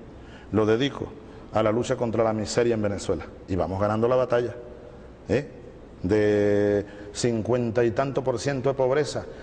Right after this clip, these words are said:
aquí vamos ya por veintiséis. De pobreza extrema, de veinticinco por ciento, vamos por siete. El desarrollo económico del país,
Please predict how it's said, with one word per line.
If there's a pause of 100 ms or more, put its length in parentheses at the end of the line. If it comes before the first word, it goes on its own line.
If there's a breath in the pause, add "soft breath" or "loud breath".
(120)
aquí
vamos
ya
por
veintiséis. (920 loud breath)
De
pobreza
extrema, (140)
de
veinticinco
por
ciento,
vamos
por
siete. (720 loud breath)
El
desarrollo
económico
del
país,